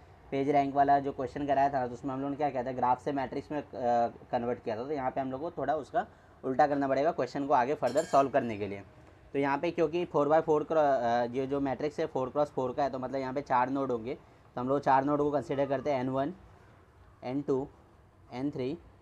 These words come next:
एन एन फ़ोर। तो ये चार नोड हम लोग यहाँ पे consider कर रहे हैं। अभी हम लोग ये matrix पहले लिख लेते हैं,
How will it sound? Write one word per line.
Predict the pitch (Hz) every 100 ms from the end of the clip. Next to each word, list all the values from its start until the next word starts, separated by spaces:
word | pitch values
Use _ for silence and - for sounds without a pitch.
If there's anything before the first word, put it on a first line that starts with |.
| _ - -
एन | 123 127 175 190 - - - -
एन | 127
फ़ोर। | 131 113
तो | -
ये | 127
चार | - 131 135
नोड | 143 139
हम | 127
लोग | 143 170 - - - - - 117
यहाँ | 120 123
पे | 151 208 - - - _
consider | 147 143 156 151
कर | 143 110
रहे | 104
हैं। | 92 - - - - -
अभी | 127 165
हम | 151
लोग | 147 156
ये | 147 131
matrix | 123 113 143
पहले | - 131
लिख | 131 135
लेते | 131 120
हैं, | 143